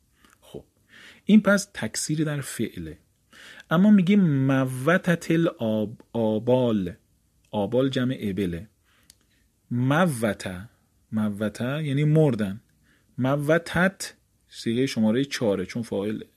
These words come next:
الآبال مؤنث مجازی است، لذا فعل اولا بود که مؤنث بیاد، لذا شد مَوَّتَتِ الْآبال.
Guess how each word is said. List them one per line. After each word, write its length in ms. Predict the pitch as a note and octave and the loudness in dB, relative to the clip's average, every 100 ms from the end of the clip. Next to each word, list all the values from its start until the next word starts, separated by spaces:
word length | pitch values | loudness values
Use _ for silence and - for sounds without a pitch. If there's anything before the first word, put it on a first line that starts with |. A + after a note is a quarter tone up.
| _ _ | _ _
الآبال 540 | G2 F#2+ G#2+ F#2+ G#2 G2+ | -8 -6 -6 -4 -4 -4
مؤنث 440 | F#2 F#2 F#2+ - | -4 -4 -4 -4
مجازی 520 | G2+ G2 G2+ G#2 A#2 | -6 -6 -6 -6 -6
است، 300 | D#3+ G3+ - | -4 -6 -8
لذا 180 | B2 B2 | -8 -8
فعل 280 | B2 B2 B2+ - | -6 -6 -6 -6
اولا 360 | A2 G#2 A#2+ | -6 -4 -4
بود 200 | C3+ B2+ | -6 -10
که 360 | - C3 C3+ D#3 _ _ G#2 | -6 -6 -6 -10 _ _ -8
مؤنث 400 | F2+ F2 F2 - | -6 -6 -8 -12
بیاد، 300 | F2+ G#2+ A#2 | -14 -8 -6
لذا 100 | C3 | -4
شد 200 | C#3+ C#3 | -4 0
مَوَّتَتِ 760 | A2+ A2 A2 C#3+ D#3 D3+ - | 0 0 0 -2 -2 -6 -2
الْآبال. 800 | D3 D3 B2 G2+ G2+ G#2+ G2+ F#2 | 0 0 -4 -6 -2 -2 -2 -4